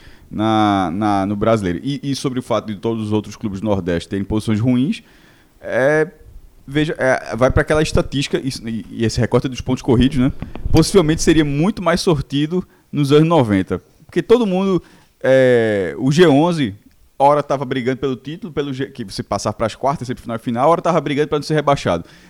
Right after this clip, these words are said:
Nos pontos corridos, fu-, o Nordeste só ficou três vezes entre os dez primeiros. Du-, duas vezes com Vitória, um quinto lugar e um décimo lugar, e uma vez com o Sport, um sexto lugar. O que fica muito claro que se só ficou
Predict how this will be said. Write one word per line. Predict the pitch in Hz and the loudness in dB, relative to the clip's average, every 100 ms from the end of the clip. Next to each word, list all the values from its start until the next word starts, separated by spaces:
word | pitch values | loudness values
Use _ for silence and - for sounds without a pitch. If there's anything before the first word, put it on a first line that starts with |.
| - | -12
Nos | 156 160 | -8 -2
pontos | - 196 | 0 0
corridos, | - 151 131 170 214 - - - - - - _ - | 2 4 4 2 -2 -4 -12 -20 -20 -20 -20 _ -20
fu-, | - 160 | -10 -8
o | 143 | -2
Nordeste | 143 135 143 | 0 0 0
só | 165 | -2
ficou | - | -2
três | 160 202 214 | 2 4 4
vezes | 120 139 135 - | 2 0 -2 -4
entre | 110 110 | -6 -6
os | 101 | 0
dez | 107 | 0
primeiros. | - 110 82 69 - - _ | 0 0 -2 -4 -8 -16 _
Du-, | 107 127 123 | -8 -8 -8
duas | 127 160 135 | 0 2 4
vezes | 127 - | 2 2
com | 127 | -2
Vitória, | 117 - 117 147 143 | -2 2 2 2 0
um | 147 | -4
quinto | - 139 135 | -4 -4 -2
lugar | 113 107 | 0 0
e | 135 | 0
um | 151 | -4
décimo | 90 120 - 151 | 0 0 0 -2
lugar, | 127 117 165 | 0 2 0
e | 165 | -2
uma | 185 | -2
vez | 156 | -2
com | - | -2
o | |
Sport, | 165 - 127 143 - | -6 0 0 0 -6
um | |
sexto | 160 156 147 | -6 -4 -4
lugar. | 190 127 87 - _ - _ 110 | -2 0 0 -2 _ -20 _ -20
O | - 135 | -6 -6
que | - 151 | -2 -4
fica | - 165 | -4 -4
muito | 160 196 | -4 -4
claro | 240 135 117 156 | -2 2 2 2
que | 170 | -4
se | - 123 | -8 -6
só | - 143 | -4 -4
ficou | - 120 | -4 -6